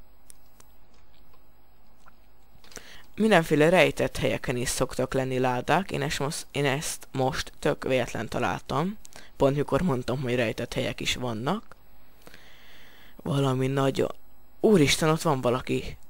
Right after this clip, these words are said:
Akkor inkább vissza, vissza, vissza. Nem bockázunk ezekkel az emberekkel.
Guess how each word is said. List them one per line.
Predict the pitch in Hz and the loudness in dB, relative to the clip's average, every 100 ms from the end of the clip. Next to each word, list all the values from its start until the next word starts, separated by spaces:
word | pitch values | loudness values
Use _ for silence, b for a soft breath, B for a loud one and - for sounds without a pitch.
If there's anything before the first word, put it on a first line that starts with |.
| - | -6
Akkor | 202 - 151 | -4 0 0
inkább | 139 139 135 | 0 0 -2
vissza, | 147 - - | -2 -4 -4
vissza, | 151 185 - 220 | -4 -4 -4 -4
vissza. | 202 - - 170 175 - - - - - - - - - b b b b b b - - - | -4 -4 -2 -2 -2 -6 -14 -16 -16 -16 -16 -16 -16 -14 b b b b b b -16 -14 -4
Nem | 147 135 135 | 0 2 0
bockázunk | - - - - 107 127 120 120 - | -4 -4 -4 -2 -2 -2 -4 -6 -8
ezekkel | - 120 - - 127 | -6 -8 -8 -4 -2
az | 127 131 | -2 -4
emberekkel. | 131 113 - - - - 147 190 226 | -6 -6 -8 -8 -8 -2 0 0 -2